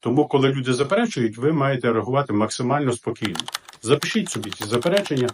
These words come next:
і обговоріть їх спокійно в дружній атмосфері. Для себе ви з'ясуєте багато чого, ви навчитеся, дізнаєтеся самі більше про свій продукт, про те, що ви робите, ви самі по-,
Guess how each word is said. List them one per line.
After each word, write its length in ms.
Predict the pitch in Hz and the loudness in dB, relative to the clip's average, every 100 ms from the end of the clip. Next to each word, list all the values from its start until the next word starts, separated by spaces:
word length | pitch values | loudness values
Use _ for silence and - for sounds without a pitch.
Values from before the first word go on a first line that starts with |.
| - - 147 | -6 -4 2
і 60 | |
обговоріть 640 | 151 127 143 156 156 - 90 | 2 2 2 2 0 -2 -6
їх 180 | 90 _ _ _ | -12 _ _ _
спокійно 540 | - 127 123 220 185 | -6 -6 0 2 2
в 100 | 117 | -2
дружній 400 | 107 151 123 120 | -4 -4 -2 -4
атмосфері. 640 | 104 - - - 95 85 _ _ _ _ _ _ _ _ _ _ _ _ _ _ _ _ - - - | -4 -10 -14 -8 -8 -8 _ _ _ _ _ _ _ _ _ _ _ _ _ _ _ _ 4 4 2
Для 220 | 110 151 | 2 4
себе 340 | 185 170 135 113 | 4 4 4 4
ви 120 | 120 | 4
з'ясуєте 580 | 110 120 - 123 120 113 | 2 0 2 2 2 0
багато 380 | 110 113 120 113 | -2 -4 -6 -6
чого, 360 | - 110 110 | 0 2 2
ви 140 | 110 147 | 0 2
навчитеся, 680 | 110 104 - 143 156 127 | 0 -2 -4 -2 -2 -2
дізнаєтеся 680 | 107 123 117 113 110 113 127 | 0 -2 0 0 0 -2 -2
самі 300 | 113 120 113 | -2 -2 -2
більше 300 | 104 113 - | 0 -2 -4
про 140 | - 104 | -6 -6
свій 200 | 135 123 | -4 -4
продукт, 400 | 123 127 160 - | -4 -4 -4 -4
про 160 | 110 | -4
те, 240 | 110 151 143 | 0 -2 -2
що 400 | - - 135 139 | -6 -4 0 0
ви 200 | 123 120 | 2 0
робите, 480 | 123 110 107 139 143 _ - - _ | 2 0 -2 -6 -10 _ -20 -20 _
ви 100 | 110 | -2
самі 340 | 110 123 139 | 0 0 0
по-, 360 | 131 123 120 | 0 2 2